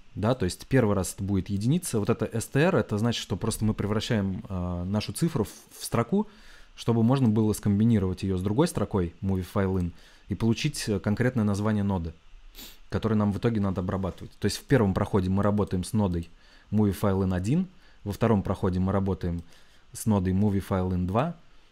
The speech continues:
в третьем проходе мы работаем с, и так далее до ноды movie file in девять. Ам, хорошо, мы получили искомое название ноды, с которой мы сейчас работаем, да, в первом проходе это movie file in один.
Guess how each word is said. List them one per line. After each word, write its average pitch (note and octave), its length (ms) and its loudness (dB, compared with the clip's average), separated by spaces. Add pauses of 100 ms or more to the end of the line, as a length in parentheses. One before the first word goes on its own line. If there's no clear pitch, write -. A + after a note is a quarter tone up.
(200)
в - 80 -20
третьем F#2+ 300 2
проходе F2+ 360 -2
мы F2+ 120 0
работаем F#2 420 -2
с, - 140 -14
и B2+ 120 -4
так G2+ 160 -2
далее A#2+ 260 2
до F#2 220 -2
ноды G2+ 280 0
movie G2 340 0
file F#2 260 -4
in F2+ 80 0
девять. E2 260 -4 (2250)
Ам, F2 520 -4 (800)
хорошо, B2+ 320 2
мы A#2+ 100 6
получили G2+ 800 2
искомое G2 540 2
название F#2+ 420 0
ноды, B2 220 0
с - 60 -4
которой D3+ 240 0
мы B2+ 100 2
сейчас - 300 -2
работаем, G#2 400 0
да, A#2 120 0
в - 80 -10
первом G#2+ 260 2
проходе F#2+ 380 0
это F#2 140 -2
movie G2+ 280 0
file G2 240 0
in F#2 120 0
один. E2+ 260 -4